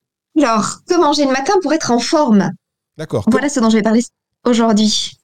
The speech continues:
Speaker 2: D'accord, bon, je sais que vous allez nous conseiller des sardines de toute manière, donc ça, y a pas trop de mystère avec vous, parce que c'est vous qui m'avez conseillé des sardines.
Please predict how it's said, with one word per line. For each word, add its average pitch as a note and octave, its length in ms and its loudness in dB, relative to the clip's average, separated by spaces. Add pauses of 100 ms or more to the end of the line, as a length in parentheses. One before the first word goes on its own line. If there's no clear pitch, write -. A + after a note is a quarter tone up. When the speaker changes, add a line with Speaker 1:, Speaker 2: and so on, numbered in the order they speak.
(220)
Speaker 2:
D'accord, B2+ 320 -4
bon, A2+ 140 -2
je G2 100 -2
sais C3+ 120 -4
que A#2 60 -10
vous G#2 80 -6
allez G#2+ 120 0
nous G#2 120 0
conseiller A#2 280 -4
des G2+ 100 -6
sardines A2 380 -4
de F#2 80 -4
toute - 180 -10
manière, G2+ 300 -4
donc F2+ 140 -10
ça, A2 360 -4
y D2 60 -12
a F#2 60 -10
pas A2+ 140 -14
trop A2 180 -10
de G#2+ 60 0
mystère A2+ 520 -4
avec A2 220 -4
vous, D#3 100 -4
parce - 140 -8
que - 60 -8
c'est C3 100 -4
vous C#3 100 -6
qui C3+ 120 -10
m'avez A#2 160 -4
conseillé C#3+ 340 -4
des B2+ 100 -6
sardines. C#3 380 -2